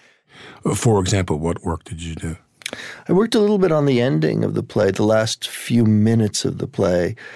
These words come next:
Speaker 2: Uh,
Speaker 1: But it went so well off Broadway at Lincoln Center. When you do that kind of thing, what is it that propels you to do that?
Speaker 2: It's just the knowledge that there's more to mine from it. And mostly it was, you know, Joe's great sort of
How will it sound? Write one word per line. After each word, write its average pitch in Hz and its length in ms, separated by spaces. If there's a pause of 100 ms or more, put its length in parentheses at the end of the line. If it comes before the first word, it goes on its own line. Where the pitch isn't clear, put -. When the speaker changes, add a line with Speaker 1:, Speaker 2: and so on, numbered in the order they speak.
(380)
Speaker 2:
Uh, - 640 (200)
Speaker 1:
But 135 100
it 117 100
went 131 200
so 123 200
well 110 600
off 98 260
Broadway 110 360
at 85 60
Lincoln 87 300
Center. 101 340 (320)
When 101 160
you 107 140
do 120 200
that 107 220
kind 78 200
of 73 100
thing, 80 300
what 98 120
is 92 120
it 87 80
that 90 100
propels 92 520
you 82 120
to 82 120
do 85 160
that? 78 180 (560)
Speaker 2:
It's 165 220
just 214 200
the 196 80
knowledge 147 720
that - 280 (300)
there's 120 240
more 123 260
to - 140
mine 110 420
from 92 260
it. - 120 (720)
And 156 140
mostly 202 360
it - 80
was, - 320 (220)
you 135 80
know, 110 180 (260)
Joe's 110 640
great 107 380
sort 101 180
of 98 80